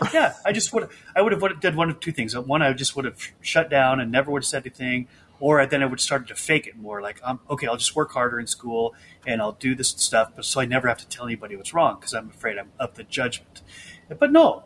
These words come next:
my mom came at it like, "I'm a safe person. You can tell me what's going on. I, I got your back," right?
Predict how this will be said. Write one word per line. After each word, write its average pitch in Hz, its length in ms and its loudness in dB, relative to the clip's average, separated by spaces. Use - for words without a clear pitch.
my 160 80 -4
mom 160 200 2
came 147 200 -2
at 139 80 4
it 135 100 -4
like, 117 300 -2
"I'm 226 220 4
a 302 40 -2
safe - 440 -2
person. 240 340 -4
You 196 100 -6
can 262 140 0
tell 226 160 -2
me 226 100 2
what's 143 140 -2
going 143 280 -2
on. 151 240 2
I, - 220 2
I 202 60 4
got - 200 0
your 113 80 -10
back," 117 320 -2
right? 143 260 -2